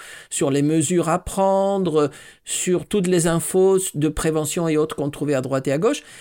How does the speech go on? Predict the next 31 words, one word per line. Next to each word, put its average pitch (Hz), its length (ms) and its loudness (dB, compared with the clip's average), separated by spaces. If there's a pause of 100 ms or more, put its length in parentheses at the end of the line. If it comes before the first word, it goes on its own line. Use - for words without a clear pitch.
(120)
Mais 151 260 0
on 160 140 2
a 139 120 0
passé 269 540 0
des 135 200 0
semaines 226 460 0
à 180 80 0
créer 180 340 -2
d'abord 151 320 2
les 156 140 2
comptes 202 340 -2
parce 135 160 -6
que 143 120 -6
c'est 131 120 -2
un 127 60 -2
peu 151 120 -2
compliqué. 190 600 -2 (400)
Euh, 123 720 0 (220)
il 139 80 -2
faut 160 160 0
créer 151 240 0
les 143 80 2
comptes 147 220 -2
individuels, 185 560 2
mettre 175 200 2
tous 220 120 0
les 196 100 4
renseignements 170 640 0
sur 180 380 -2
la 139 100 2
personne, 220 600 -2